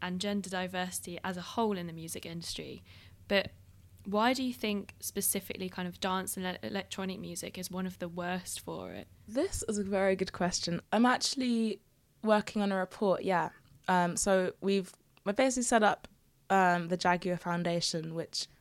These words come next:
Speaker 2: we're go-, yeah, we're gonna properly launch alongside this report in April.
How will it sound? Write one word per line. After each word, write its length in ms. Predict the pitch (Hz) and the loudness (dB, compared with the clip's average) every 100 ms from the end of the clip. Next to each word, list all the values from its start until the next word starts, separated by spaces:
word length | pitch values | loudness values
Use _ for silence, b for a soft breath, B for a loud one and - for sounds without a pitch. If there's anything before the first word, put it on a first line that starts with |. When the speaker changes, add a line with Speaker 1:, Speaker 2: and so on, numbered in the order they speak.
| - | 2
Speaker 2:
we're 80 | 208 | 6
go-, 60 | |
yeah, 160 | 214 165 | 6 6
we're 100 | 190 | 4
gonna 160 | 214 214 | 2 2
properly 460 | - 214 - 196 | 2 0 2 2
launch 520 | 190 180 170 - - - | 4 4 2 -2 -4 -2
alongside 600 | 180 175 170 - 165 160 | 0 0 0 -2 -2 -2
this 200 | 170 - | -4 -4
report 600 | 170 - 170 165 - - - | -6 -2 -2 -2 -6 -12 -8
in 100 | 175 | -8
April. 640 | 165 170 - - 170 160 156 | -2 -2 -2 -6 -2 -2 -4